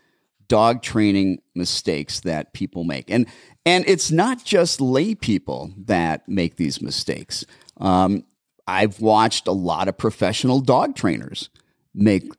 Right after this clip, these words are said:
these mistakes. And they're, they're common, but these are some big things that we can change, and, and we're able to change this pretty easily. The number one thing that I see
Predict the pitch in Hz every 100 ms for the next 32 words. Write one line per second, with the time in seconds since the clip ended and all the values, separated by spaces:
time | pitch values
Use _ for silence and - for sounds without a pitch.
0 | - 90 95 87 82 78 71 - - 67
1 | - - - - - _ 151 156 156 143
2 | 165 147 151 147 120 - 139 165 147 127
3 | 131 220 269 196 - 147 107 _ - 160
4 | 151 - 127 131 120 92 90 - 113 123
5 | 139 - 113 92 - - 120 107 76 65
6 | - 80 - 101 104 - - - 139 143
7 | 135 143 135 - 104 - 117 117 113 104
8 | 104 95 - 98 80 - 104 117 110 62
9 | 58 - _ _ - - _ 135 127 131
10 | 156 254 254 196 139 123 127 131 135 135
11 | - 95 85 87 90 101 120 - - 71
12 | -